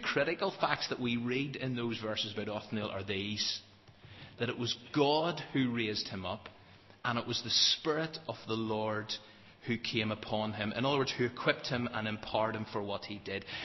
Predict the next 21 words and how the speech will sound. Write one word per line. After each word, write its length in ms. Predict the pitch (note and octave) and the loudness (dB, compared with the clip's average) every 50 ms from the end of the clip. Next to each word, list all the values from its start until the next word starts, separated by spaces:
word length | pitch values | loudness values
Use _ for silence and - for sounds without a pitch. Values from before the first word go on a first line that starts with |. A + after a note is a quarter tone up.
| - - - | -6 -2 0
And 160 | A2 A#2+ B2+ | 0 2 4
one 140 | D3 F#3+ A3 | 4 4 4
of 100 | A3+ A3+ | 2 2
the 60 | F#3 | 0
things 260 | - E3 D3+ D3 - | 0 0 0 0 0
that 80 | D3 B2 | -2 -2
I 80 | B2 - | -2 -2
think 200 | - A#2+ A#2 A#2+ | -2 -4 -2 -2
this 220 | C3 D#3 D#3+ - | 0 2 2 2
is 120 | D#3+ C#3 B2 A#2+ A#2 | 2 0 -2 -2 -2
really 320 | A#2+ B2 C3 C#3+ C#3 C3+ C3 | -2 0 0 0 -2 -2 2
saying 520 | - - - - C3 A2+ A#2+ A#2+ A#2+ A#2 | 4 4 6 6 4 2 0 -2 -2 -4
to 120 | - A#2+ | -4 -4
us 160 | - - - - | -4 -2 -2 -2
is 140 | G2+ - | -4 -4
this, 240 | - G#2 G2 G2 - A2 | -4 -4 -2 -2 -2 -2
and 100 | A2 G#2+ | -2 -2
we 60 | G#2+ | -2
cannot 420 | - - - D3 C#3+ C#3+ - - | -2 -4 -2 0 0 0 0 0
miss 260 | A2 A2 A2+ - - - | 0 0 2 2 2 0
this 180 | - - - | 0 -4 -4